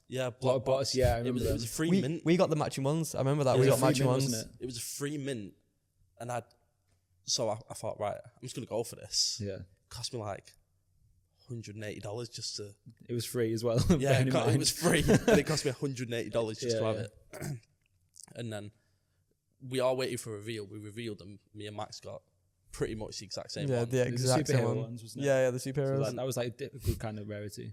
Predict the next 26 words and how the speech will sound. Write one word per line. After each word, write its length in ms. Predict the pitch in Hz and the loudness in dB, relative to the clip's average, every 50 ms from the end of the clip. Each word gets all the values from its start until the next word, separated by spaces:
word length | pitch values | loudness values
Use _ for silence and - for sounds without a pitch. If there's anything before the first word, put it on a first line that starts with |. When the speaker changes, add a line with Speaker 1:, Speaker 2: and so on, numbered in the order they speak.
| - _ - | -16 _ -12
Speaker 1:
I 120 | - 123 123 | -10 -6 -6
only 220 | 131 143 143 143 | -4 -4 -4 -2
loaded 340 | 131 127 123 120 117 - 117 | -2 0 -2 -2 -2 -6 -8
up 120 | 123 120 - | -10 -8 -6
two 160 | - 147 131 | -6 -6 -6
hundred 240 | 123 110 - 110 98 | -6 -8 -10 -12 -12
dollars 460 | 113 110 110 117 117 - - - - _ _ _ | -10 -10 -8 -8 -6 -4 -6 -6 -6 _ _ _
just 240 | - - - - - | -6 -4 -4 -4 -4
for 60 | 131 | -4
the 80 | 117 110 | -8 -8
mint. 200 | 110 120 117 - | -8 -8 -8 -10
I 40 | 117 | -10
didn't 260 | - 135 127 143 - | -8 -8 -8 -8 -6
realise 640 | 117 117 123 123 98 - - - - 101 - - - - | -4 -4 -4 -4 -4 -6 -10 -10 -8 -6 -6 -6 -4 -4
Speaker 2:
Yeah. 140 | - 113 104 | -2 -2 -2
Speaker 1:
that 120 | 101 95 | -2 -4
when 280 | 104 107 107 101 107 110 - _ _ _ _ _ _ _ _ _ _ _ _ | -4 -6 -8 -10 -12 -16 -20 _ _ _ _ _ _ _ _ _ _ _ _
you 240 | - 120 120 131 127 113 | -14 -10 -8 -8 -6 -6
want 260 | 120 120 107 98 - | -6 -6 -6 -8 -8
to 40 | - | -8
sell 300 | - - 117 113 101 101 | -6 -4 -4 -4 -4 -6
that, 200 | 101 98 - - - - _ _ _ | -8 -10 -10 -12 -16 -20 _ _ _
Speaker 2:
Yeah. 220 | - 113 107 101 117 | -8 -6 -6 -4 -6
Speaker 1:
you 100 | 117 110 | -6 -8
have 260 | - 127 117 - - | -8 -10 -10 -10 -10
to 100 | - - | -14 -14